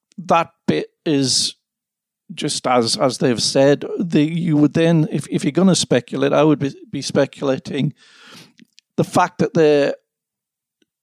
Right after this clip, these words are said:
talking, they're discussing a new contract suggests it's gonna be different to the old contract. S-, otherwise, you, it would be a simple matter to renew it, wouldn't it? I mean, he, I'm sure he's getting paid very well, and you can't say he hasn't been doing a good job given the track record of the,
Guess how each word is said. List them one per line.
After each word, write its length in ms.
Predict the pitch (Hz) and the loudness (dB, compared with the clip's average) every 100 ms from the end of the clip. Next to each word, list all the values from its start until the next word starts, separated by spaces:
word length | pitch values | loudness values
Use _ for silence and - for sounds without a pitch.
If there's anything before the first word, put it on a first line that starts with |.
| _ _ _ - | _ _ _ -2
talking, 500 | 170 175 165 165 143 | 2 2 2 -2 2
they're 120 | 139 | 2
discussing 600 | 143 - - 160 - 143 | 0 -2 0 -2 -2 0
a 40 | |
new 240 | 139 143 131 | 2 2 2
contract 880 | - 156 123 - - - - - - _ _ - | -2 -2 -4 -4 -8 -10 -10 -14 -14 _ _ -12
suggests 640 | - 143 165 143 - - | -10 -4 -2 -2 -2 -8
it's 180 | 147 - | -10 -8
gonna 220 | 147 143 | -2 -2
be 120 | 127 | -2
different 600 | 117 110 147 143 147 131 | -4 0 0 0 -2 -2
to 60 | 135 | -4
the 160 | 123 | -2
old 280 | 131 151 135 | 2 2 0
contract. 680 | - 113 117 147 120 - - - _ _ _ - | 0 -2 -2 -6 -12 -14 -20 -20 _ _ _ -20
S-, 280 | - - - - 359 311 156 | -20 -20 -20 -10 -6 -4 0
otherwise, 500 | 135 139 131 135 120 | 2 4 4 4 0
you, 160 | 139 | -6
it 120 | 147 | -8
would 180 | 143 127 | -8 -8
be 180 | - 135 | -4 -2
a 80 | 131 | -2
simple 540 | - 123 139 123 120 _ _ 359 | -2 -2 -2 -2 -4 _ _ -8
matter 380 | 185 127 - 147 | -2 -2 -2 -4
to 140 | 143 | 0
renew 340 | 127 127 143 | 2 2 2
it, 80 | 113 | 2
wouldn't 320 | 143 123 120 | 2 0 0
it? 40 | 120 | 0
I 40 | |
mean, 180 | 117 123 | 0 0
he, 160 | 120 - | 0 -2
I'm 160 | 127 | -6
sure 200 | 120 139 | -4 -2
he's 120 | 127 | -2
getting 240 | 123 131 131 | -2 -2 0
paid 240 | 139 139 | 0 2
very 240 | 123 127 127 | 2 2 4
well, 280 | 123 127 | 2 2
and 120 | 123 123 | 2 2
you 80 | |
can't 300 | 120 131 123 | 0 0 -2
say 140 | - 131 | -2 -4
he 60 | |
hasn't 260 | 123 127 120 | -4 -2 0
been 120 | 120 | 2
doing 160 | 123 120 | 2 2
a 40 | |
good 180 | 120 120 | 2 0
job 260 | 127 127 113 | 2 0 0
given 220 | 123 120 | -2 0
the 140 | 120 | 0
track 280 | - 135 - | -2 -6 -4
record 300 | - 127 117 | -4 -2 -2
of 100 | 120 | -2
the, 140 | 120 | -4